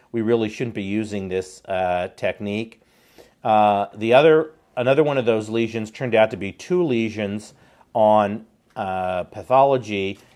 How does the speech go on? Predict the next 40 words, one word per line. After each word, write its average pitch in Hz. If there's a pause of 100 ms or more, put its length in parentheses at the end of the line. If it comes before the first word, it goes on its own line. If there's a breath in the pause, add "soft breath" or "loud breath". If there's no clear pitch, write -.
(160 soft breath)
and 110
on 110
B 120
mode 113
imaging, 117
it 113
was 104
interpreted 104
as 90
one 113
lesion 98
instead 98
of 92
two. 113 (300 loud breath)
So, 110
uh, 98
the 104
lesion 107 (340)
actually 113
looked 120
like 113
it 104
got 101
smaller, 104 (400 soft breath)
um, 95
because 104
the 101
second 131
lesion 104
was 95
benign. 92 (640 soft breath)
And 107
the 101
third 143
lesion, 120
the 101
lesion 113
actually 107
got 101
taller, 117